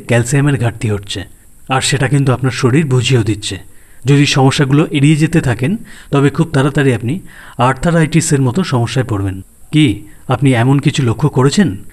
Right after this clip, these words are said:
যদি করে থাকেন, তবে সতর্ক হন এবং সমাধান খুঁজুন। উহুম, চিন্তা নেই, সমাধান আপনার ঘরেই রয়েছে। ক্যালসিয়ামের ঘাটতি মেটানোর জন্য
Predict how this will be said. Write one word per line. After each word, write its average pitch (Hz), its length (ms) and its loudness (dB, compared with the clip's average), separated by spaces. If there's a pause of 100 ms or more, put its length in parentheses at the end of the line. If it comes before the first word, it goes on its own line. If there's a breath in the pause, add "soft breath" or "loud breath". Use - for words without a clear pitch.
(140 soft breath)
যদি 147 220 2
করে 156 180 2
থাকেন, 139 300 0 (260)
তবে 123 220 2
সতর্ক 143 420 -2
হন 139 220 2 (220)
এবং 123 200 0
সমাধান 123 420 0
খুঁজুন। 110 320 -2 (400 soft breath)
উহুম, 160 220 2 (200)
চিন্তা 170 300 2
নেই, 101 160 -2 (240)
সমাধান 127 500 0
আপনার 110 260 -6
ঘরেই 143 340 0
রয়েছে। 98 300 -6 (340)
ক্যালসিয়ামের 180 500 0
ঘাটতি 143 320 -2
মেটানোর 123 420 -2
জন্য 117 140 -2